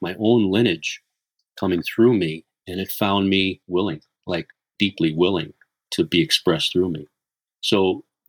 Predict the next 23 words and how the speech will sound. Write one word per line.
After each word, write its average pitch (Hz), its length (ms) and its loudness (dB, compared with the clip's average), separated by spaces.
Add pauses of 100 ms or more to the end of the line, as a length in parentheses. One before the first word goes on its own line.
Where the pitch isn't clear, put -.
(220)
a 95 60 -4
voice 92 380 2
and 90 120 -2
then 85 120 -2
my 85 100 -2
ceremony. 82 600 -2 (360)
And 85 300 -2 (400)
then 95 300 2
the 90 60 0
voice 90 300 2
would 87 120 0
say, 87 380 -2 (640)
"This 107 220 4
isn't 101 240 2
just 90 180 0
for 95 120 -4
you. 98 180 2
You 87 160 -6
have 92 140 -8
to - 80 -16
bring 92 260 -2
other 92 240 -2
people. 87 500 -8